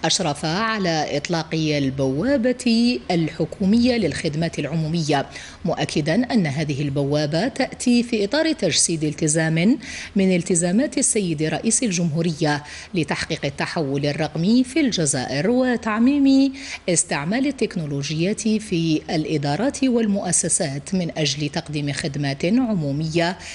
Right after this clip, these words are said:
نوعية متاحة للجميع. الوزير الأول أكد أن البوابة التي تضم أزيد من ثلاثمائة خدمة عمومية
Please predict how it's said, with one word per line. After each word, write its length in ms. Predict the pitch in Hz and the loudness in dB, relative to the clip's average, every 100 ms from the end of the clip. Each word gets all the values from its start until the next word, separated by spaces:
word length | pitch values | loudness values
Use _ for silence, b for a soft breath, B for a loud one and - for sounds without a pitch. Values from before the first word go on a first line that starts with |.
| B - | B 0
نوعية 680 | 202 220 233 302 190 208 196 | 2 2 2 0 2 2 2
متاحة 560 | 196 220 202 - 202 | 2 0 -2 -2 -2
للجميع. 580 | 180 156 151 143 120 104 254 - B B B - | 0 0 0 0 -2 -2 -6 -6 B B B 2
الوزير 420 | 254 254 285 349 | 4 4 4 2
الأول 460 | 233 - 143 143 - | 0 0 0 0 0
أكد 320 | 240 185 156 | -2 0 -2
أن 340 | 147 165 151 | -2 -2 0
البوابة 840 | 147 143 151 143 147 143 147 156 220 | 0 -2 -2 -2 -2 0 0 0 0
التي 280 | 277 285 | 0 0
تضم 400 | 285 240 220 160 | -2 0 0 0
أزيد 400 | 143 160 165 147 | 0 0 0 0
من 180 | 151 151 | -2 -4
ثلاثمائة 920 | 139 156 147 170 156 151 156 - 156 | -6 -6 -4 -4 -6 -6 -8 -4 -6
خدمة 640 | - - 226 269 269 262 226 | -2 -2 2 2 4 2 4
عمومية 600 | 247 208 160 151 147 147 | 4 4 2 0 0 0